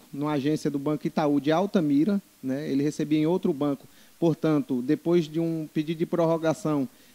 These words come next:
é, foi repassado pra outro ban-, outro banco essa, esse benefício dele. Portanto, acessamos ao sistema, detectamos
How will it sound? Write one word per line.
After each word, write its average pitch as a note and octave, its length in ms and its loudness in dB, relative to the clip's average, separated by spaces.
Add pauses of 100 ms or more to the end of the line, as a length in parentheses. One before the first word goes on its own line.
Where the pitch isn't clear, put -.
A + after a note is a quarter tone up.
(100)
é, C3+ 480 4
foi E3 340 2
repassado D#3+ 540 -2
pra D#3+ 160 0
outro G3+ 260 2
ban-, D3 400 0
outro G3 360 2
banco E3+ 480 0 (120)
essa, C3+ 800 -2
esse C3+ 220 -4
benefício C#3+ 540 2
dele. D3+ 280 2 (380)
Portanto, G3 560 0
acessamos F3+ 460 -2
ao F3 80 -2
sistema, A3 580 2
detectamos G#3 880 2